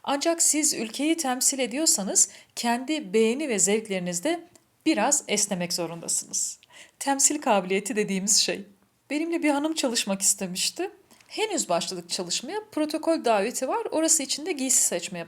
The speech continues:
çalışıyoruz. Neyi seçsem, "Yok yok, bu daha ışıltılı, bu daha güzel, bu daha parlak, bu beni biraz daha uzun gösteriyor." Hep böyle aklı Antep işlerindeydi ve beni de ikna etmeye çalışıyordu. O kadar yorulmuştum ki onunla böyle bir iki mesai sonrası.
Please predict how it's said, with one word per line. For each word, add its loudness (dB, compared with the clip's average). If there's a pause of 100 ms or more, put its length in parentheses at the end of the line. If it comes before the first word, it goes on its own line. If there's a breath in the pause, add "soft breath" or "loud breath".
çalışıyoruz. -6 (840 loud breath)
Neyi 2
seçsem, 4 (180)
"Yok -4
yok, -4 (140)
bu -2
daha 4
ışıltılı, -2
bu -4
daha 2
güzel, -2
bu -6
daha 2
parlak, 0
bu -2
beni 0
biraz 2
daha 4
uzun -2
gösteriyor." 0 (420 loud breath)
Hep -8
böyle 0
aklı -2
Antep -4
işlerindeydi -4
ve 0 (440 loud breath)
beni 2
de 8
ikna 4
etmeye 0
çalışıyordu. -6
O -10
kadar 0
yorulmuştum 0
ki -6
onunla -2
böyle -4
bir -2
iki -6
mesai 0
sonrası. 0